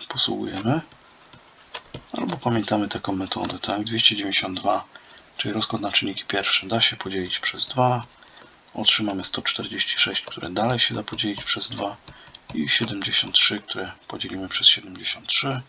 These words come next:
Z dwóch dwójek otrzymamy jedną i stąd dwójka przed pierwiastkiem, siedemdziesiąt trzy pod pierwiastkiem. Tak czy inaczej,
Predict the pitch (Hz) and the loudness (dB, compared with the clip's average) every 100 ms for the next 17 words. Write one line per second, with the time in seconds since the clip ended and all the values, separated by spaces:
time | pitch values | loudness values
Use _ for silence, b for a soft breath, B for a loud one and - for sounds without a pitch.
0 | - - _ - - - - - - - | -18 -20 _ -20 -20 -20 -18 -18 -20 -12
1 | 107 107 110 117 101 95 90 95 - 95 | -10 -6 -4 -4 -4 -4 -4 0 0 0
2 | 90 80 113 123 113 104 98 - B B | -8 -6 -4 -2 -2 -4 -4 -14 B B
3 | B B - - 117 - 101 92 - 104 | B B -20 -6 -2 -2 -4 -8 -4 -4
4 | - 98 - 127 - 110 104 98 - 98 | -4 -2 -2 -2 -4 -2 -2 -4 -4 -6
5 | 95 127 117 95 - 92 87 - - - | -4 -2 -2 -2 -4 -2 -2 -2 -4 -10
6 | - 92 82 - - - - - B B | -10 -10 -8 -6 -6 -8 -12 -20 B B
7 | B B - - - - - 123 - 95 | B B -16 -14 -14 -8 -4 0 0 0
8 | 92 95 - 90 | -2 0 0 0